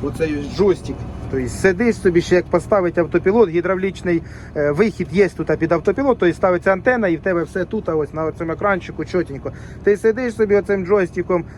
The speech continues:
носик колупаєшся лівою рукою, а тут, а там тикає, що там підняти, треба опустити. Все воно ось о під рукою. Ну,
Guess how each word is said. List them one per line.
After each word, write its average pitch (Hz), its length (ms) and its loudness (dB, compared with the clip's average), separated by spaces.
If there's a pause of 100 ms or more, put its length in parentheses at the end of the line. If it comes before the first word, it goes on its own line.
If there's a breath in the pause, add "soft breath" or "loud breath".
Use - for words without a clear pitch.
(140)
носик 190 340 0
колупаєшся 190 640 2
лівою 185 380 2
рукою, 180 440 2
а 151 60 0
тут, 208 200 -2
а 175 80 2
там 160 180 -6
тикає, 160 440 -2
що 175 180 -4
там 151 180 -6
підняти, 180 400 -2
треба 165 220 -4
опустити. 165 540 -2 (460 loud breath)
Все 190 200 2
воно 160 300 0
ось 156 220 0
о 185 100 2
під 165 200 -2
рукою. 180 520 -2 (840 loud breath)
Ну, 190 200 -4